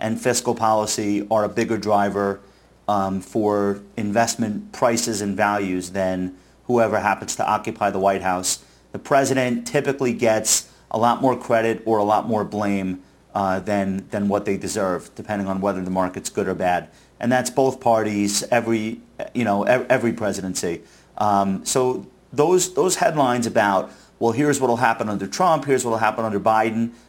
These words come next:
I really don't think that that's ever a good basis to make, uh, investment decisions, especially if you're investing for the long term. Um, but I do agree,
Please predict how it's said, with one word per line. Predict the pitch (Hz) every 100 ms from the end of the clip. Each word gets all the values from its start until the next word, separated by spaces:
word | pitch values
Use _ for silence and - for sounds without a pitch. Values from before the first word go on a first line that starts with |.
| _ -
I |
really | 160 180 165
don't | 151 147 151
think | 143 117
that | 113
that's | 117 113 -
ever | 127 123 123
a |
good | 110 113
basis | 104 107 104 113 -
to | 107
make, | 104 101 98 - - _ -
uh, | 107 101 104
investment | 110 127 - 120
decisions, | 104 117 101 101
especially | 107 - 139 135
if | 120
you're | 120
investing | 110 113 - 117
for | -
the | 101
long | 101 101
term. | 101 131 98 92 - - _
Um, | 120 110 104
but | 120
I | 123
do | 110 139
agree, | 131 160 156 90